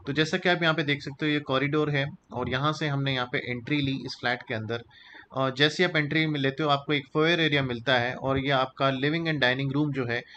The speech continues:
वो यहाँ पे आपके सामने यहाँ पे आता है। और उसी में एक यहाँ पे विंडो उन्होंने यहाँ पे दी हुई है और ये विंडो की काफ़ी अच्छी यूटिलिटी है because आप एसी के जो आउटडोर यूनिट है, वो आप यहाँ पे लगा सकते हो। And फिर ये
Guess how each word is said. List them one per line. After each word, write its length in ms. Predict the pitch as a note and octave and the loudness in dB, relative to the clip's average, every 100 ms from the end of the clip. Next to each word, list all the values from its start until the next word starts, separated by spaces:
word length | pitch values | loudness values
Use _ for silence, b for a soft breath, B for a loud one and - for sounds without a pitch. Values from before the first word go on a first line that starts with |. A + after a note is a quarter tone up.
| B - | B -6
वो 60 | D3+ | -2
यहाँ 260 | D3 C3 C3+ | 0 2 0
पे 160 | D3 | 0
आपके 300 | - C3 A#2+ | 0 -2 -4
सामने 340 | C#3 B2 B2 C3 | -6 -6 -4 -4
यहाँ 140 | A#2 | -4
पे 120 | B2 | -4
आता 340 | B2 A2+ - G2+ | -4 -4 -6 -6
है। 160 | G2+ - B B B | -6 -10 B B B
और 100 | D3+ | -6
उसी 300 | D3+ D#3 G3 | -4 -2 0
में 180 | F#3 F3+ | 2 2
एक 160 | D#3 D3 | 0 0
यहाँ 140 | D3+ | 0
पे 120 | C#3+ D3+ | 0 0
विंडो 340 | C#3+ D3+ E3+ | 0 0 0
उन्होंने 260 | D#3 D3+ C#3+ | 0 -2 0
यहाँ 140 | A#2+ | -2
पे 120 | A#2+ | -4
दी 140 | A#2 C3+ | -4 -2
हुई 200 | C3+ A#2+ | 0 -2
है 140 | C3+ B B B - | -4 B B B 0
और 140 | D3 | 2
ये 80 | D#3+ | 4
विंडो 300 | F3 F3 F#3 | 2 2 2
की 360 | F#3+ F#3+ F#3 E3 | 0 0 -2 -2
काफ़ी 280 | - D#3 F#3+ | 2 2 2
अच्छी 220 | F3+ - | 0 2
यूटिलिटी 440 | F3 D3+ D#3+ D3+ E3 | 0 2 0 0 0
है 140 | D3 | 0
because 320 | D3 D3+ D#3 | 0 0 0
आप 120 | D3+ C#3+ - | 0 -2 -4
एसी 300 | C3+ C3+ E3+ | -4 -2 -2
के 280 | E3 D#3+ D#3 | -2 0 2
जो 200 | C#3+ D3 | 2 0
आउटडोर 340 | B2+ C3 D3 D3 | 2 2 0 0
यूनिट 260 | C#3 C#3 | 0 0
है, 200 | C3+ C3+ - b _ A#2+ | 2 0 -2 b _ -6
वो 160 | D3+ | 0
आप 120 | D#3 D3 | 0 0
यहाँ 120 | C3 | -2
पे 120 | B2+ | 0
लगा 240 | B2+ A2+ C3 | 0 2 0
सकते 320 | C3+ B2 C3+ | 0 -6 -4
हो। 220 | C3 C#3+ B B B B D#3 | -2 -4 B B B B 2
And 180 | F#3+ G3 | 2 2
फिर 140 | G#3 | 0
ये 140 | F#3 | 0